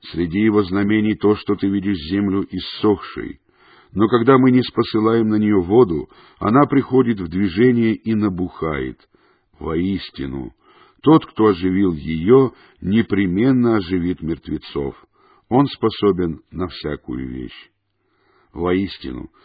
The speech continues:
те, которые уклоняются по поводу наших аятов,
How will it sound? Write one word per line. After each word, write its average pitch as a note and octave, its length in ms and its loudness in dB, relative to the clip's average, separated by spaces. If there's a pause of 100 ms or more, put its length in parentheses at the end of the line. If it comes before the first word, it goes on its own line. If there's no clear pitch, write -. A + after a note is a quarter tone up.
(260)
те, A#2+ 180 4
которые A#2+ 400 4
уклоняются A2 680 2
по G#2+ 120 -2
поводу G2+ 420 2
наших F#2+ 460 -4
аятов, D#2 560 -6